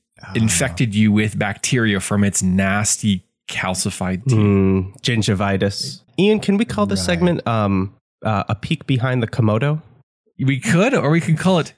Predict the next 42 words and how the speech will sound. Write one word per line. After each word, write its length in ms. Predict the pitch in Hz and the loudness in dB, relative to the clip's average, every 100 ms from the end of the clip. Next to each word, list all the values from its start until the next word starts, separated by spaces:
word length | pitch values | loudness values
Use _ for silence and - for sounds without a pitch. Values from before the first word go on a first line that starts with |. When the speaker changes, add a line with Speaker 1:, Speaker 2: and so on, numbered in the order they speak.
| - | -10
Speaker 2:
Dragon 460 | 104 156 - 139 98 | -2 0 2 2 0
Bites, 500 | 85 85 76 - - | -2 -6 -6 -4 -4
but 240 | - 120 | -2 -2
I 80 | 135 | 0
think 180 | 190 175 | 0 0
I 60 | |
like 180 | 139 113 | 0 -2
a 60 | 160 | -2
peek 160 | 120 - | -4 -4
behind 280 | 95 98 | -4 -2
the 40 | 95 | -2
Komodo 380 | - 92 87 80 | -4 -4 -4 -8
better. 240 | 73 78 | -10 -6
Speaker 1:
Yeah, 100 | 98 | -6
it's 100 | 90 | -6
good. 160 | - 156 196 | -4 -4 -4
Speaker 3:
Okay. 80 | 240 _ - | -8 _ -8
Speaker 2:
Um, 320 | 120 123 113 | -4 -2 0
Speaker 3:
It's 160 | 101 117 | 0 0
your 100 | 180 | -4
segment. 440 | - 185 170 104 - _ _ _ | -2 -4 -2 -4 -6 _ _ _
Speaker 2:
Uh, 320 | - 120 113 104 - | -6 -2 -2 -2 -2
recently, 540 | 120 165 - 143 131 | 0 2 2 0 0
there's 240 | 120 113 | 0 0
been 160 | 98 104 | 0 0
some, 280 | 98 113 110 | 0 0 -2
uh, 280 | 113 110 101 - | -4 -4 -4 -6
evidence 440 | 120 123 117 107 - | -4 -2 -2 -2 -2
to 80 | |
suggest 520 | 110 107 95 104 - - | -2 -2 -2 -2 -2 -4
that 100 | 101 | -6
drag-, 220 | 107 104 | -4 -2
<laughs> 260 | 98 - 110 | -4 -4 -6
Komodo 320 | 123 120 110 | -2 0 0
dragons 420 | 101 104 101 104 101 | -2 -2 -2 -4 -4
actu-, 380 | 113 110 - - - | -6 -6 -6 -10 -6
actually 800 | 113 117 147 - - 151 160 143 - - | -4 -2 -4 -6 -4 -4 -4 -6 -12 -16
Speaker 3:
Do 220 | - 175 165 | -8 -4 -4
breathe 260 | 110 120 117 | -2 -4 -4
Speaker 1:
Actually. 140 | 95 | -6
Speaker 3:
fire. 380 | 87 95 104 139 - _ _ _ - | -4 -4 -4 -6 -10 _ _ _ -10
Speaker 2:
act-, 380 | 127 135 - | -4 -4 -4